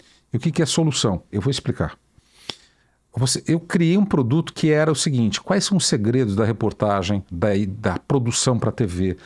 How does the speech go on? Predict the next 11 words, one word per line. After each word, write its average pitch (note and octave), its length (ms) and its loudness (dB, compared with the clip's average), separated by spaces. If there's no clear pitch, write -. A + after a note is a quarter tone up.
das C3 200 2
entradas A2 520 2
ao G2 120 2
vivo, G2 320 0
do A2+ 80 0
roteiro? A#2 580 0
Essa D#3 360 2
era C3 180 2
a - 20 2
minha C#3+ 180 2
solução. A2+ 600 0